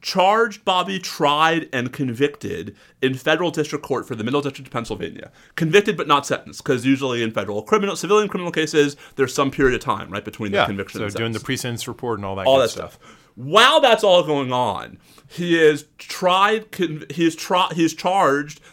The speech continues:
Speaker 1: in the court-martial system with overlapping offenses
Speaker 2: Okay.
Speaker 1: of possession and distribution of child pornography.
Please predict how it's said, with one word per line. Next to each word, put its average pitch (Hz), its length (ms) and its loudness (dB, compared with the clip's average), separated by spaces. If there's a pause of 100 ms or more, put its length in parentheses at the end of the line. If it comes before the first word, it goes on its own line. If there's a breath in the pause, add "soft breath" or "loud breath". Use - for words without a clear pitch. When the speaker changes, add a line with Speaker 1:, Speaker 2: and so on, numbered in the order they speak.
(120 soft breath)
Speaker 1:
in 139 100 -4
the 143 60 -2
court-martial 139 480 2
system 87 380 -12 (180 soft breath)
with 151 220 -2 (100)
overlapping 180 1000 2 (120)
offenses - 680 -4
Speaker 2:
Okay. 113 180 -6
Speaker 1:
of 127 260 4
possession 143 380 -2
and 135 60 -8
distribution 131 400 -8
of 107 60 -10
child 107 220 -2
pornography. 98 640 -10